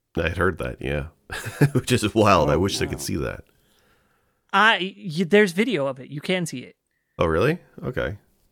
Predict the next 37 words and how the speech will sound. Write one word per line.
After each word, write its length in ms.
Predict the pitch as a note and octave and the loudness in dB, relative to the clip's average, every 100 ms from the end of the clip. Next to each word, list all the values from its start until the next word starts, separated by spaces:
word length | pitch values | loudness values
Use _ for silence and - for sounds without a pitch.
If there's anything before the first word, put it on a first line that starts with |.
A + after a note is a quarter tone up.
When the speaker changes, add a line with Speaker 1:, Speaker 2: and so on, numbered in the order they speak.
| _ _ _ _ _ - | _ _ _ _ _ -8
Speaker 3:
Yeah. 280 | E3+ C3 - _ _ - | -6 -6 -10 _ _ -6
Um, 540 | D#3+ D#3+ D#3 D3+ D3 - _ _ _ _ _ _ _ _ | -2 -2 -4 -8 -14 -16 _ _ _ _ _ _ _ _
remind 420 | D3+ F3+ F#3 G#3 | -4 -2 0 0
me 120 | B3 A3+ | 0 0
when 140 | G#3 | 0
this 180 | F#3+ F#3 | 0 0
episode 420 | F3 E3+ E3 D3+ | 0 -2 -4 -4
drops, 320 | D3 C#3+ - | -4 -6 -8
and 80 | C#3+ | -10
I'll, 320 | C#3 C3+ B2+ | -8 -10 -10
I'll, 300 | - C#3 C#3+ - _ - | -10 -8 -10 -14 _ -10
I'll 60 | |
drop 320 | C#3 D3+ D3 E3+ | -8 -4 -2 0
it 80 | |
in 100 | F3 | -2
the 80 | E3+ | -2
Discord 500 | D#3 D#3 - C#3 C3+ | -2 -4 -4 -6 -6
for 120 | C3 | -8
everybody 340 | C3 C#3 C#3 C#3+ | -8 -8 -10 -10
to 80 | C#3+ | -10
check 240 | - C#3+ | -8 -8
out. 220 | B2 A2+ - _ _ _ _ _ _ _ _ _ _ _ _ _ _ _ _ _ | -10 -14 -20 _ _ _ _ _ _ _ _ _ _ _ _ _ _ _ _ _
Speaker 1:
Yeah, 100 | - | -6
I'll 60 | C2+ | -4
put 140 | - | -2
it 60 | B2+ | 2
in 40 | |
the 60 | E3 | 2
Speaker 3:
But, 40 | D3+ | 2
Speaker 1:
show 40 | E3 | 0
Speaker 3:
uh, 220 | D#3+ D3+ | 0 0
Speaker 1:
notes. 160 | D3 - _ _ _ _ _ _ _ _ _ - | -4 -8 _ _ _ _ _ _ _ _ _ -10
Speaker 3:
that 460 | C3+ G3+ A#3+ A#3 | 2 4 4 2
game 480 | D#3 F3 E3 D#3+ D#3+ - | -2 -2 0 -2 -6 -8
looks 540 | D#3 D#3+ - - - - _ _ _ - | -6 -6 -4 -6 -8 -10 _ _ _ -14
super 440 | - - G3+ F3 | -8 -2 -2 -2
cool 480 | - D3+ B2+ G2+ | -4 -6 -6 -10